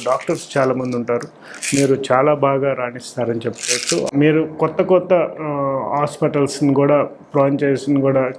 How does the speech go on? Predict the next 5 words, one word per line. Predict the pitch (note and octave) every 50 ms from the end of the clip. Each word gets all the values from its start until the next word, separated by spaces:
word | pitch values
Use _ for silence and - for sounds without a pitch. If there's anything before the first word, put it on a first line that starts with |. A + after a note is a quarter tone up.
| - C#3+
చాలా | C#3 C#3+ D3 D3
వరకు | D3+ D#3 D3+ D3 D#3+ D#3+ - F3
విదేశాల్లో | E3+ D3 C#3+ C3 C#3+ D3 C#3+ C3+ - - C3+ C3 C3+ C3 B2+ B2+ B2 G#2+ - -
అలా | C#3+ D#3+ F3 F3 D#3+ D3 B2+ - - D3
మీరు | D3 D3 C#3+ C#3+ C#3 C3+ C3+ C3+ C3 B2